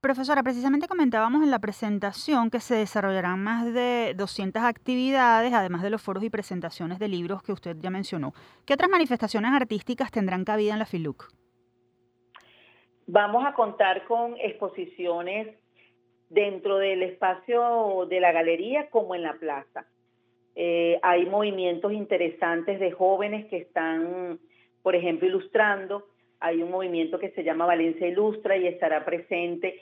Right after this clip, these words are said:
Speaker 2: con una exposición en la que ellos van a recrear, eh, nuestro lema Voces para el Reencuentro.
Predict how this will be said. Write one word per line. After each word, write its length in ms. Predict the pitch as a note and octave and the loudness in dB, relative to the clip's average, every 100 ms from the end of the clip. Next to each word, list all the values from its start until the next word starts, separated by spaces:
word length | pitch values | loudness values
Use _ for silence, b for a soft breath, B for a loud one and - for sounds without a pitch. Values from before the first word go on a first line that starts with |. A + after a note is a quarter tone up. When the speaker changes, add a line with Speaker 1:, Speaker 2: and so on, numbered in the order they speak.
| B B | B B
Speaker 2:
con 220 | - F3+ | -2 2
una 120 | E3 | 2
exposición 680 | E3+ E3+ F#3+ F#3 - F3+ F#3 | 0 -2 -4 -4 -4 0 2
en 120 | G#3+ G#3 | 2 0
la 140 | F#3 | 0
que 80 | E3+ | -2
ellos 180 | E3+ F3+ | -2 0
van 180 | F#3 | 2
a 80 | F#3+ | 2
recrear, 800 | F#3+ F#3+ F#3 E3 D#3+ D#3+ D3+ C#3 - _ b b b - | 0 0 0 0 2 4 4 0 -10 _ b b b 0
eh, 260 | F3 E3+ | 2 4
nuestro 360 | E3 E3+ E3+ E3 | 2 -2 0 2
lema 260 | D#3 D#3 E3+ | 2 2 2
Voces 340 | F3 E3+ F3 | 2 0 -4
para 200 | - E3+ | 0 2
el 80 | D#3+ | 2
Reencuentro. 840 | D#3 C#3+ C3 D3 C3+ C3 - B2+ | -2 -6 -4 -4 -4 -8 -10 -14